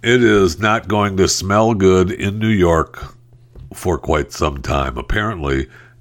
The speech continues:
dead fish have been washing up along a sixty-mile stretch of the Hudson River, and advocates fear they're suffocating to death following a simil-, similar mass fish fatality over the summer.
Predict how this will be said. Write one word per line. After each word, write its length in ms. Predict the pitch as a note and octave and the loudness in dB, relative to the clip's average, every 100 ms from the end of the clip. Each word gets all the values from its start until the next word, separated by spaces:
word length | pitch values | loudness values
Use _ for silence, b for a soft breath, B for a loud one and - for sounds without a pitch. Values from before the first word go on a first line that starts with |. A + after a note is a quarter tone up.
| F2 F#2+ | -4 0
dead 340 | B2+ B2 F2+ | 0 0 -4
fish 680 | - A#2+ B2 E2+ - - - _ - | -6 0 2 2 -4 -14 -20 _ -6
have 100 | E2 | -2
been 180 | F2+ F2+ | -2 2
washing 460 | G2 G2+ - F2+ | 2 0 -2 -2
up 220 | G#2 - | -2 -2
along 320 | F#2+ F2+ F2 D#2+ | -2 0 0 -4
a 80 | |
sixty-mile 880 | D2+ - A2+ - G2 F2+ F#2 F#2 E2+ | -4 -2 -2 -2 -4 -2 0 0 -2
stretch 580 | C#2+ - G2+ F2 E2+ - B B B B B | -4 -4 -2 -2 -4 -14 B B B B B
of 220 | G2 E2 | -2 0
the 140 | F2 | -2
Hudson 480 | G2+ F#2 D2+ - D#2 | 0 -4 -4 -6 -6
River, 520 | E2 F#2+ C#2 C2+ C2 b b b b b b b b b | -2 0 0 -2 -2 b b b b b b b b b
and 500 | - G2 F#2 F#2 F2+ | -4 0 2 0 0
advocates 580 | - G#2 G#2+ F2+ F#2+ D#2+ | 0 0 0 -2 -2 -2
fear 300 | - F#2 F2 | 0 2 4
they're 260 | E2+ D#2+ D2+ | 2 0 0
suffocating 720 | - C#3+ B2 - F2+ D#2+ C2+ | -2 -4 -4 -4 -2 -2 -2
to 100 | C#2+ | -4
death 320 | C2 C#2+ C#2+ | 0 0 0
following 600 | - E2+ D#2+ D#2 D2+ D2 | -4 -2 0 0 -2 -2
a 40 | C#2+ | -4
simil-, 480 | - G2+ E2+ E2+ E2 | -2 0 0 -2 -2
similar 400 | C#3+ E3+ A2 F2 | -2 2 2 0
mass 580 | F#2+ G#2+ C#3 A#2+ - - | -2 -2 -2 -6 -8 -12
fish 480 | - - C#3 G2 - - | -10 0 2 2 -4 -8
fatality 720 | - F2 A2+ B2 F2 C#2 C#2 - - | -4 -2 0 0 0 -2 -4 -8 -6
over 300 | G#2+ G#2 F#2 | 0 0 2
the 140 | E2+ | 0
summer. 440 | - A2+ G#2 C#2 | 0 0 0 -4